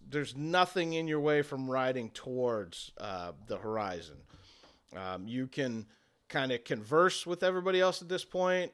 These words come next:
Uh, you can skip ahead in time until you reach there, but there's,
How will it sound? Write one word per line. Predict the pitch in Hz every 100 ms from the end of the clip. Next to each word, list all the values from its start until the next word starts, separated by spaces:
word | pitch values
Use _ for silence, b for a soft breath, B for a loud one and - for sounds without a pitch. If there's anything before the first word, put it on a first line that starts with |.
| -
Uh, | 107 101 101
you | 107
can | 107 101
skip | - - 143
ahead | 123 139 131
in | 110
time | - 123 120
until | 113 143
you | 120 107
reach | 92 131 196 -
there, | 226 233 262
but | 220 127 98 123
there's, | 120 101